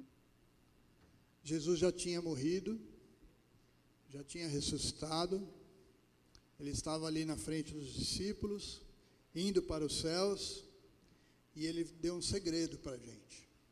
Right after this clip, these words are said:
Disse-lhes, "Vão pelo mundo todo e pregue o evangelho a todas as pessoas.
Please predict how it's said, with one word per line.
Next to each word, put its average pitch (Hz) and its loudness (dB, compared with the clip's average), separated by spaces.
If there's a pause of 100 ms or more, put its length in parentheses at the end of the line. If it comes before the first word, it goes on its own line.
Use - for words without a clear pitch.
(2250)
Disse-lhes, 147 4
"Vão 175 0
pelo 208 6
mundo 156 0 (120)
todo 139 4 (1120)
e 147 -4
pregue 196 0
o 202 6
evangelho 151 0 (1300)
a 147 -12
todas 214 8
as 214 6
pessoas. 135 0